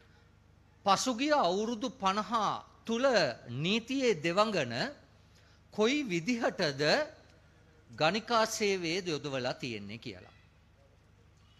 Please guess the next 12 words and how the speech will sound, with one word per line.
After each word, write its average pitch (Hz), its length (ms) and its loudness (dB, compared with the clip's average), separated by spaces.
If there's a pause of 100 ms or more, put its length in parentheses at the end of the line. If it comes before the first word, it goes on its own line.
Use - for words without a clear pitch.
(220)
අපි 175 180 -2
ගත්තොත් 269 500 -2
එහෙම 285 220 -2
එක්දහස් 240 480 -2
නවසිය 254 520 -2
හැත්තෑක 240 580 -4
හැත්තහත 214 640 -4
කාලය 190 400 0
ගත්තම 160 460 -2 (1400)
කොල්වින් 320 420 4
ආරද 285 360 2
සිල්වගේ 240 720 2